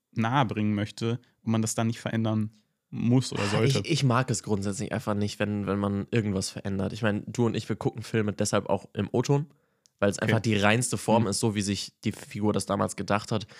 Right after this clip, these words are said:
Speaker 2: Und ich sag's mal ganz ehrlich, für mich, aber ich stimme dir halt auch bei der, gerade beim Kinderaspekt total zu,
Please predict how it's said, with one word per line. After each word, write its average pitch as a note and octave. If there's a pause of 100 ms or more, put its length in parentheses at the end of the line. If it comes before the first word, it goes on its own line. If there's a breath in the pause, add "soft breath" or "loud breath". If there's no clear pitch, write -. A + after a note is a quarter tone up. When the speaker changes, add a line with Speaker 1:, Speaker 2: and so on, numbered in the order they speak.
(240 loud breath)
Speaker 2:
Und A#2
ich A2+
sag's D#3
mal C#3+
ganz B2+
ehrlich, A#2+
für B2
mich, -
aber G#2+ (100)
ich -
stimme B2
dir B2
halt G#2+
auch G#2+
bei G#2
der, G2
gerade G#2+
beim G2
Kinderaspekt G#2
total G2
zu, A2